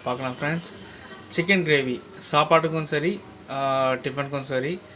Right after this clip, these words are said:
ஆ, நாங்க எங்க ஸ்டைல்ல எப்படி பண்றோன்றதை உங்களுக்கு நாங்க ஷேர் பண்ண போறோம். So, இந்த வீடியோ கண்டிப்பா உங்களுக்கு பிடிக்கும். கண்டிப்பா ஷேர் பண்ணுங்க, லைக் பண்ணுங்க, நம்ம சேனலுக்கு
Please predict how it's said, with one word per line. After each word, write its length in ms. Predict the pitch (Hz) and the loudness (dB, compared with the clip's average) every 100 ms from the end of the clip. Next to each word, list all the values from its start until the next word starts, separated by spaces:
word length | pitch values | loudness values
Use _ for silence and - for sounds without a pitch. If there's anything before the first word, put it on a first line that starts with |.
| - - - | -20 -20 -12
ஆ, 160 | 123 123 | -6 -2
நாங்க 240 | 123 135 | 0 0
எங்க 180 | 135 135 | 0 -2
ஸ்டைல்ல 480 | 135 143 139 139 131 | 0 0 4 4 4
எப்படி 160 | 127 127 | 2 0
பண்றோன்றதை 380 | 131 127 127 139 | -2 -2 -2 -2
உங்களுக்கு 240 | 143 127 123 | -2 -4 -8
நாங்க 140 | 120 127 | -8 -2
ஷேர் 160 | 131 | 0
பண்ண 180 | 131 127 120 | 0 -6 -4
போறோம். 260 | 123 165 196 - - - | -4 -4 -8 -14 -18 -14
So, 80 | - | -12
இந்த 120 | 113 | -4
வீடியோ 200 | 135 175 | 4 4
கண்டிப்பா 300 | 170 143 147 | 4 2 2
உங்களுக்கு 300 | 147 143 131 | 2 0 0
பிடிக்கும். 380 | 135 131 139 165 - - - - | -2 0 -2 -2 -8 -16 -18 -8
கண்டிப்பா 280 | - 127 127 | -4 -2 0
ஷேர் 280 | 127 139 135 | 0 0 0
பண்ணுங்க, 240 | 135 135 131 127 | -2 -4 -2 -2
லைக் 120 | 127 | -2
பண்ணுங்க, 380 | 127 123 151 202 - - - - - | -4 -2 -2 -2 -6 -12 -14 -14 -10
நம்ம 200 | 123 120 | -6 -4
சேனலுக்கு 520 | - 131 127 120 190 | -2 -2 -2 -4 -4